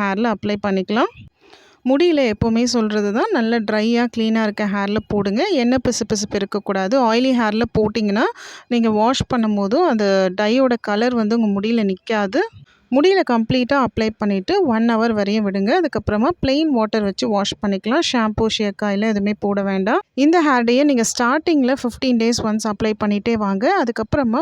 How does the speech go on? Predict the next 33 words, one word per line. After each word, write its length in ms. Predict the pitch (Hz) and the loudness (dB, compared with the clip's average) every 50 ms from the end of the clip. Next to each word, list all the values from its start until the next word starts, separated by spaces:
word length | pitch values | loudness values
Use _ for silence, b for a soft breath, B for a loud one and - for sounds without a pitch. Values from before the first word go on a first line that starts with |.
| 330 277 | 2 0
ஒரு 140 | 233 226 220 214 | 0 0 0 -2
மாசத்துக்கு 420 | 214 208 - 240 220 240 226 - 214 | -2 -2 -2 -2 -4 -4 -2 -2 -2
ஒருக்கா 220 | 196 196 - 247 233 214 | -2 0 0 -2 -2 0
அப்ளை 180 | - - 202 196 - | -2 -4 -4 -2 -2
பண்ணாலே 320 | 202 202 202 196 202 226 - - 214 | -2 -2 0 0 -2 -2 -2 -2 -2
போதும். 340 | 202 202 196 233 320 453 B B B B B B B 240 | -2 0 2 2 0 0 B B B B B B B -2
நல்லா 260 | 247 269 302 339 381 381 320 | 0 2 2 2 2 2 2
வந்து 160 | 262 262 262 233 220 | 2 2 0 0 0
எல்லா 220 | 233 240 262 269 254 226 | 0 2 2 2 2 0
கிரே 100 | 214 214 208 208 | 0 0 0 0
ஹேரும் 300 | 226 214 214 247 - - | 0 0 -2 -2 -2 -2
கம்ப்ளீட்டா 480 | 214 214 214 - 277 269 262 - 254 254 240 220 | -4 -4 -2 -2 -2 -2 0 0 0 2 2 2
மறைஞ்சு 300 | 214 202 202 190 262 262 - - | 0 0 -2 -2 -4 -4 -2 -2
கருகருன்னு 500 | 214 202 202 196 202 202 214 226 220 208 | -2 -2 0 0 0 0 0 0 0 0
மாறும். 340 | 202 196 196 196 240 359 466 - _ _ _ - | 0 -2 0 2 2 0 0 -2 _ _ _ -2
ஹேரோட 380 | 262 262 302 359 381 370 330 320 - - | 0 2 4 4 4 4 4 2 0 -2
டெக்ஸ்சரும் 480 | 233 214 - - - 254 247 254 233 240 | -4 -2 -2 0 2 2 2 2 0 0
பார்த்தீங்கன்னா, 380 | 220 208 - 214 202 208 226 254 247 | -2 -2 -4 -4 -2 -2 -2 0 0
நல்லா 200 | 220 208 214 226 - - | 0 0 0 -2 -2 -2
ஷைனிங்கா, 460 | - 220 214 220 233 233 233 226 233 226 - | -2 -2 0 0 2 2 2 2 2 0 0
ஸ்மூத்தா 420 | - 220 214 208 202 - 220 208 202 | 0 0 0 0 0 0 -2 0 0
இருக்கும். 260 | 196 190 - 240 320 b b b b _ - | -2 -2 0 0 0 b b b b _ 2
எந்த 160 | 247 277 311 349 349 | 2 4 4 4 4
விதமான 380 | 311 262 254 240 233 226 233 269 269 | 2 2 2 2 2 2 2 0 0
சைடு 240 | - 240 220 226 226 233 | 0 0 0 0 0 0
எஃபெக்ட்ஸும் 380 | - - 226 208 - 240 233 226 | -2 -2 -4 -2 -2 -2 0 0
இல்லாத 300 | 214 220 214 214 208 226 262 247 226 220 | 0 0 0 0 0 0 0 0 0 0
எல்லாமே 340 | 233 254 269 262 254 262 262 240 | 0 0 2 2 2 2 0 0
நேச்சுரலான 580 | 214 208 208 - - 240 233 220 226 220 233 240 233 | 0 -2 -2 -2 -2 -2 0 0 2 2 2 2 0
இன்கிரீடியன்ட்ஸ் 500 | 214 196 214 214 202 208 208 208 - - | 0 0 -2 -2 0 0 -2 -2 -2 0
தான். 160 | 269 311 311 - | 0 0 0 0
So, 60 | - 233 214 | 0 0 0
எந்த 140 | 214 220 233 | 0 0 0